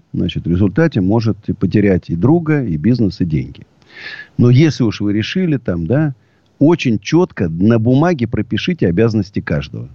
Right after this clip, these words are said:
Во-первых, кто сколько вносит денег. Во-вторых, кто чем занимается. И в-, главное, как вы будете расходиться. Чтобы не получилось, вот как, знаете, там, с дочей там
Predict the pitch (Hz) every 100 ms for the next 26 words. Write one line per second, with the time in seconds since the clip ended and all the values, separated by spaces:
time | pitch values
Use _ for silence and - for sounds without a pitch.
0 | - 101 123 - 123 120 95 82 82 85
1 | 76 82 117 185 170 - 87 - 101 -
2 | 135 113 90 82 90 85 104 175 175 165
3 | - 151 147 _ _ - _ _ - 135
4 | 139 120 - 107 143 180 147 143 151 120
5 | 107 117 104 95 110 95 76 - - -
6 | _ _ _ _ - 120 123 120 135 135
7 | 190 170 117 95 - 80 110 113 82 73
8 | - 71 98 78 85 156 190 - 160 -
9 | 147 135